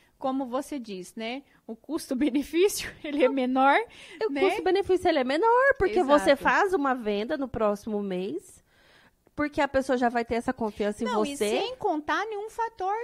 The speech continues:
Speaker 1: interessantíssimo. Porque quando, por exemplo, eu vou viajar, que eu vou fazer compras,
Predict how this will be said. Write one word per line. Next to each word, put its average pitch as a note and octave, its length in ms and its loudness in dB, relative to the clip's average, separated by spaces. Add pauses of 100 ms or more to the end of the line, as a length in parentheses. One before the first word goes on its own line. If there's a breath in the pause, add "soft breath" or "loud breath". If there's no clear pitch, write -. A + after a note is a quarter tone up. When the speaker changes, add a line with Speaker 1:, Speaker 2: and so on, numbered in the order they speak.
Speaker 1:
interessantíssimo. F#4+ 1300 -8 (540 soft breath)
Porque - 260 -14
quando, B4 400 -8
por G4 140 -8
exemplo, C4+ 520 -12
eu A#3 120 -8
vou B3 200 -10
viajar, C4 600 -8
que - 100 -18
eu G#3 40 -14
vou A#3 100 -12
fazer B3+ 320 -12
compras, F3+ 760 -12